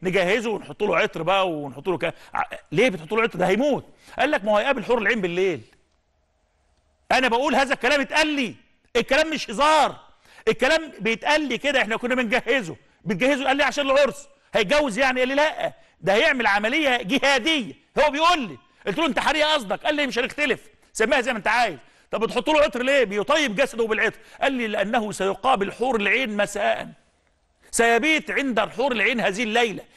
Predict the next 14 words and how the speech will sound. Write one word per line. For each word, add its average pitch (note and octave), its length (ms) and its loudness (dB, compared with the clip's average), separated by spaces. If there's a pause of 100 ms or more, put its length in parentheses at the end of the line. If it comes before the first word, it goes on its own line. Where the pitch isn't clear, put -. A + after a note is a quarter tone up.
(200)
لما F3+ 180 2
يكون C#4+ 220 -2
طفل G#3+ 360 0
مراهق G#3+ 460 2
عنده F#3+ 180 -2
أربعتاشر F3+ 440 -2
سنه، G#3 280 0
خمستاشر، F3+ 680 0 (180)
ستاشر، F#3 560 0
سبعتاشر، G#3 600 0
تمنتاشر، G3+ 520 2 (180)
من F#3+ 100 -4
أربعتاشر B3+ 680 2 (180)
لتمنتاشر G#3+ 680 0